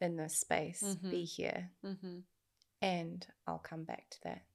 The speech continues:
Speaker 2: Mm-hmm. Yeah, and it's letting it know that you're coming back as well, like, 'cause that's, that's not abandoning, that's not rejecting, that's not
Speaker 1: Correct.
Speaker 2: denying. It's like, "I hear you.
Speaker 1: Yeah.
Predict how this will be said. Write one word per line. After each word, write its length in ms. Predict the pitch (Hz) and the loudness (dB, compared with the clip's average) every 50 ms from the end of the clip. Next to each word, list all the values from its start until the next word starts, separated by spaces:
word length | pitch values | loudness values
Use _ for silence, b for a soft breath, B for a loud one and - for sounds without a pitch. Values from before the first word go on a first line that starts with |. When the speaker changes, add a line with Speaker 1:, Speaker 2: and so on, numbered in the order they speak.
| _ - | _ -4
Speaker 2:
Mm-hmm. 320 | 196 185 160 165 170 165 170 165 - _ _ _ _ _ _ _ _ _ _ _ _ _ b b b b b b b b b b b _ | -2 -2 -2 -2 -2 -4 -4 -6 -10 _ _ _ _ _ _ _ _ _ _ _ _ _ b b b b b b b b b b b _
Yeah, 240 | - 214 202 180 - - | 8 12 12 12 12 12
and 100 | 226 277 | 12 10
it's 180 | 277 277 - | 8 8 8
letting 200 | 294 277 320 339 | 8 10 10 10
it 140 | 339 262 - | 10 8 6
know 340 | 185 175 175 196 240 220 214 | 6 8 10 12 12 12 12
that 160 | - 156 - | 10 8 8
you're 100 | - 170 | 6 4
coming 320 | - - 165 165 165 160 | 2 2 0 2 0 0
back 240 | 160 160 160 156 - | 2 2 0 2 0
as 140 | 160 165 - | -2 2 8
well, 300 | 175 185 185 127 - - | 10 12 12 12 10 10
like, 240 | - 139 - 160 - | 8 8 6 6 6
'cause 200 | - 196 190 - | 2 2 4 8
that's, 420 | 208 214 208 - - - - - - - - - _ _ _ - | 8 8 8 8 4 -2 -4 -4 -8 -14 -20 -20 _ _ _ 6
that's 280 | - 196 208 202 - - | 8 8 8 8 6 4
not 180 | 220 226 - - | 6 6 6 6
abandoning, 680 | 175 165 160 156 175 190 190 175 165 156 143 - - | 6 6 6 8 8 6 6 4 2 0 0 0 4
that's 260 | - - - - - - | 4 4 4 4 2 0
not 160 | 190 165 - | 0 2 2
rejecting, 560 | - 165 160 - 156 - - - - - - | 0 -2 4 4 4 4 4 2 0 -2 0
that's 200 | - - - - | -2 -4 -2 0
not 60 | 165 - | 0 0
Speaker 1:
Correct. 140 | 175 175 | 2 2
Speaker 2:
denying. 340 | 185 180 185 175 - 95 92 90 | 2 4 6 6 6 6 4 2
It's 160 | - - - | 0 4 4
like, 160 | 175 170 - | 6 8 10
"I 80 | 254 247 | 10 10
hear 220 | 233 262 339 403 | 12 12 12 12
you. 380 | 359 214 147 135 180 285 359 349 | 12 12 12 12 12 12 10 10
Speaker 1:
Yeah. 60 | B | B